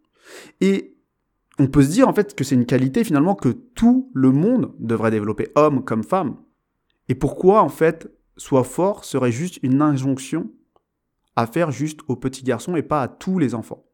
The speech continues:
Et en fait, bien sûr que cette énergie masculine, c-, beaucoup de femmes l'ont, en fait. Beaucoup de femmes ont cette force, notamment dans leur métier.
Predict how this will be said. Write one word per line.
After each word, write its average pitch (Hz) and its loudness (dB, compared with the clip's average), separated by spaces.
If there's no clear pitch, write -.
Et - -2
en 131 0
fait, 233 6
bien 135 4
sûr - 4
que - -2
cette 131 -2
énergie 127 2
masculine, 123 0
c-, - -16
beaucoup 143 -2
de 143 -8
femmes 170 -2
l'ont, 110 -2
en 95 -8
fait. - -12
Beaucoup 110 -12
de - -18
femmes 190 -4
ont 120 -4
cette - -12
force, 143 -4
notamment 113 -4
dans 113 -4
leur 98 -6
métier. 101 -10